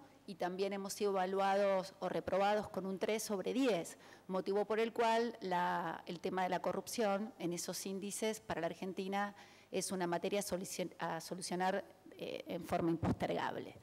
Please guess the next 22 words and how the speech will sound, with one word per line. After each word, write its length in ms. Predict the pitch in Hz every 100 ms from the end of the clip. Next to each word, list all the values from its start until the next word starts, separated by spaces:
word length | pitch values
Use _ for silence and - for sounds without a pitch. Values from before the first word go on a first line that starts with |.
| - - - - - -
Entonces, 680 | 226 247 247 262 247 - -
eh, 680 | 202 196 196 190 190 190 -
dicho 360 | 202 226 - 247
esto, 680 | 247 - 277 269 269 - - - -
nosotros 560 | 196 190 214 214 208 -
debemos 460 | 196 208 233 208
aceptar 720 | 208 - 208 - 233 254 262
que 280 | - 180 175
como 240 | 196 190 180
país 440 | 202 220 403 - -
tenemos 500 | 214 220 220 220 - - - -
mucho 300 | 226 226 226
por 160 | 196
delante, 540 | 190 202 226 240 269 302 - -
mucho 300 | 196 196 202
por 120 | 202
hacer, 440 | 220 - 254 269 277 - - - -
y 300 | 202 196 190
en 140 | 190
eso 180 | 208 247
estamos 320 | 220 226 220
trabajando. 640 | 226 240 - 185 151 -